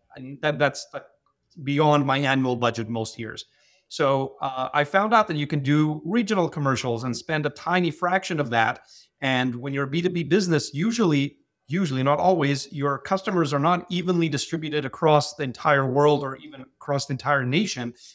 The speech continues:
But usually you have one, two, or three hubs where eighty percent of your customers are.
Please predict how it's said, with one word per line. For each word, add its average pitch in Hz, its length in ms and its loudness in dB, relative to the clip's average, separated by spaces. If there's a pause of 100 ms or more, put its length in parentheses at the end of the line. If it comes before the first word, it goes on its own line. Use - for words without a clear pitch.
(140)
But 165 220 0
usually 220 320 0
you 156 80 -4
have 160 320 2
one, 175 320 0
two, 175 180 -6
or 160 100 0
three 156 240 -8
hubs 160 420 0
where 143 300 0
eighty 160 180 -2
percent 147 340 -4
of 135 60 -10
your 143 100 -12
customers 143 400 -10
are. 226 280 2